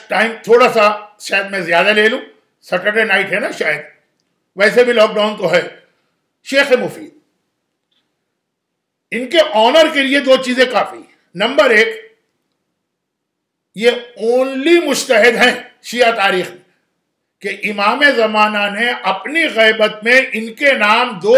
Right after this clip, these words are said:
या तीन लेटर भेजे रिटर्न, और स्टार्ट इस तरह होता था, "अय्युहल अखुल करीम", "ऐ मेरे इज्जत वाले भाई।"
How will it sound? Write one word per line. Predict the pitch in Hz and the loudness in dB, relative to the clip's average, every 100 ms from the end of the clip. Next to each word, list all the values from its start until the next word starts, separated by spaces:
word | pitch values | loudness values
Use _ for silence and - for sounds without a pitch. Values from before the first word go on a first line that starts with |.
| 269 | 6
या | 254 | 4
तीन | 226 226 226 | 0 -4 -2
लेटर | 190 185 175 | -4 -2 -6
भेजे | - - _ _ _ _ _ _ _ _ _ _ _ _ _ _ _ _ _ _ | -6 -18 _ _ _ _ _ _ _ _ _ _ _ _ _ _ _ _ _ _
रिटर्न, | 170 240 254 170 - - _ _ _ _ _ _ _ _ _ _ _ | 0 2 2 0 -8 -20 _ _ _ _ _ _ _ _ _ _ _
और | - 190 - | -2 -2 -2
स्टार्ट | 196 - 208 254 285 | -10 -2 4 4 2
इस | 247 - | -2 0
तरह | 247 | 2
होता | 226 226 226 240 | 2 2 0 0
था, | |
"अय्युहल | 233 - 196 247 220 240 247 226 254 | -2 -2 -2 -2 -2 0 2 4 2
अखुल | 262 - 202 220 - 254 254 196 - | 0 -8 -6 -6 0 2 2 -4 -4
करीम", | 196 202 196 156 - _ _ _ _ _ | -2 -4 -8 -12 -16 _ _ _ _ _
"ऐ | 180 233 | 2 4
मेरे | 247 247 254 277 - | 4 4 4 2 -2
इज्जत | 214 165 143 185 285 226 | -10 -10 -6 -2 0 0
वाले | 208 196 226 | 0 4 4
भाई।" | 190 147 156 147 | 4 0 -2 -2